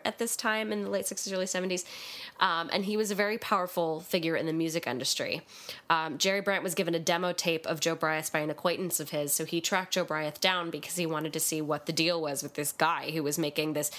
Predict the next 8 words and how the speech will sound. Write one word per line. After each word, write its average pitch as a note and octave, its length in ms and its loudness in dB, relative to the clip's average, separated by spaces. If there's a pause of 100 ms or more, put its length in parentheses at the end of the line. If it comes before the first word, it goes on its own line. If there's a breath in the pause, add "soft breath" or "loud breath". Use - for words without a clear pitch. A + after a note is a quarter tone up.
(280 loud breath)
incredibly, F#3 920 0
um, C#3 340 -2 (140)
intricate G#3+ 560 2
and D#3+ 180 2
sexy, - 460 2
unique E3 480 0
rock E3+ 260 2
music. C3 440 -2